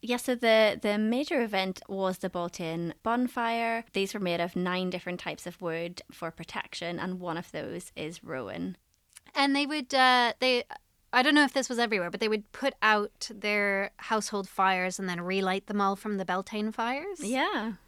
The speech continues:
Speaker 1: So they would tie sprigs of rowan to their livestock, cows, horses, and sheep, and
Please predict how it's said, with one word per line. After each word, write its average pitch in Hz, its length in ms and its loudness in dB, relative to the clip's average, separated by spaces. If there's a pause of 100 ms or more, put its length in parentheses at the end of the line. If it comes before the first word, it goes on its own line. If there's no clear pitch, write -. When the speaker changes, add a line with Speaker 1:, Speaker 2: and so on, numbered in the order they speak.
(120)
Speaker 1:
So 240 200 -2
they 233 160 0
would 233 340 -2
tie 294 520 0
sprigs - 400 -4
of 220 100 -8
rowan 170 520 -2
to 170 200 -4
their 165 160 -2
livestock, 170 680 -4
cows, 185 680 -6 (100)
horses, 185 600 -6
and 131 200 -6
sheep, 240 480 -6
and 185 520 -2